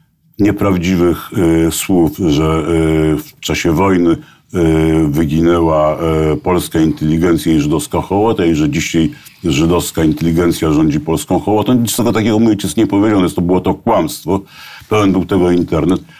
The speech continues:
a prokuratura zrobiła wszystko, żeby nie uruchomić postępowania, żeby z powodu niewykrycia sprawców, a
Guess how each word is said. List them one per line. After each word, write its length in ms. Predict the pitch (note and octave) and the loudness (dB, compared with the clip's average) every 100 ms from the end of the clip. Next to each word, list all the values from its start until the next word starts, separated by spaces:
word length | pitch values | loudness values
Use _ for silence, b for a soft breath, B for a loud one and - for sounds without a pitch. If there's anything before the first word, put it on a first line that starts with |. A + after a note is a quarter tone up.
| B | B
a 80 | F#2 | -8
prokuratura 1040 | - G2+ G2+ G#2+ G2 G2 F#2+ D2 C2+ D#2 - | -2 -2 -2 0 0 0 0 0 -2 -6 -10
zrobiła 420 | - D2 E2+ E2+ | -6 -2 0 -2
wszystko, 720 | - - - - - E2+ F2+ _ _ _ _ _ _ _ _ | -4 -4 -4 -6 -8 -8 -8 _ _ _ _ _ _ _ _
żeby 240 | - E2+ F2 | -4 0 2
nie 140 | F#2+ | 4
uruchomić 460 | F#2+ E2+ F#2 F2+ - | 2 0 0 -2 -2
postępowania, 680 | E2 - E2+ F2+ F2 F#2 F2+ | -4 -2 -2 0 0 2 2
żeby 280 | E2+ D#2+ D2 B B - | 0 0 -4 B B -6
z 20 | |
powodu 300 | F2 F2+ E2+ | -2 0 2
niewykrycia 560 | F#2 E2 E2+ F2+ E2+ D#2 | 2 2 -2 -2 -2 -4
sprawców, 480 | - F2 D#2+ D#2+ | -4 -4 -2 -4
a 80 | D2 | -6